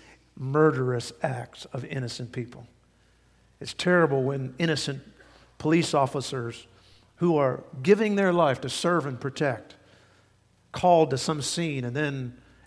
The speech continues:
ambushed like sitting ducks by some radicalized leftist who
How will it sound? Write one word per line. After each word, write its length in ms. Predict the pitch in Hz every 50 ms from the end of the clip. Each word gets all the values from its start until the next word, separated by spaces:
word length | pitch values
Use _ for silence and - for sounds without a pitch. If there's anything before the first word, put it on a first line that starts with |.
| _ _
ambushed 480 | - 156 165 160 139 127 127 117 - -
like 200 | 127 120 117 -
sitting 360 | - - - 147 139 131 127
ducks 520 | - - 127 123 - - - - - - - _ _ _ _ _ _ _ _
by 100 | - -
some 260 | 120 - - 156 147 139
radicalized 1040 | 135 135 139 143 151 147 139 143 143 139 135 131 131 135 135 135 127 123 120 - - - - - _ -
leftist 680 | 143 143 147 139 135 - - - - - - - - - - _ _ _ _ _ _ _ _ _ _ _ _ _ _ _ _ _ _ _ _ _
who 460 | - - 170 170 160 147 135 127 -